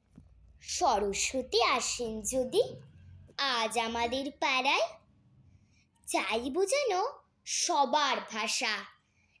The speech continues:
নিজের পায়ে দাঁড়ায়। এত মানুষ বলছে কথা, এত রকম সুরে, আপনি তাদের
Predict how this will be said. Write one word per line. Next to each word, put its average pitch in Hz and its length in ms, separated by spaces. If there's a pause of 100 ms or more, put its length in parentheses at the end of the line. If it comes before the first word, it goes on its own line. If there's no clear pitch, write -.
(140)
নিজের 330 600
পায়ে 233 400
দাঁড়ায়। 190 520 (1200)
এত 403 320 (260)
মানুষ 311 720
বলছে 233 480 (120)
কথা, 214 420 (880)
এত 302 320
রকম 240 560
সুরে, 226 540 (1200)
আপনি 240 520
তাদের 311 420